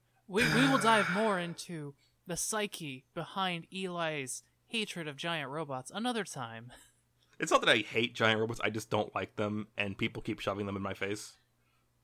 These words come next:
Speaker 2: Not you, I mean literally everyone.
Speaker 1: I mean, I did make you watch Gundam.
Speaker 2: Iron Blooded Orphans was actually good, though.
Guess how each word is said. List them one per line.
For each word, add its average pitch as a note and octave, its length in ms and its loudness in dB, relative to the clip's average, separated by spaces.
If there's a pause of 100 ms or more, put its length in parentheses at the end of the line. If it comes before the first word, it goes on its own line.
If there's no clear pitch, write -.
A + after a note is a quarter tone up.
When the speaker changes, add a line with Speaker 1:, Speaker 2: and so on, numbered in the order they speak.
(480)
Speaker 2:
Not B2+ 220 8
you, A2 240 4
I G#2 140 2
mean G#2+ 200 0
literally G2+ 380 0
everyone. F#2+ 420 -2
Speaker 1:
I C#3 140 -8
mean, C#3+ 480 -8
I C#3+ 100 -2
did F#3+ 220 -2
make F#3+ 220 -6
you E3+ 80 -10
watch - 640 -6
Gundam. B2+ 380 -6 (1900)
Speaker 2:
Iron A3 240 12
Blooded G3 220 6
Orphans C3 340 6
was A2+ 80 2
actually A2+ 360 4
good, F#2+ 260 -4
though. D#2 240 -12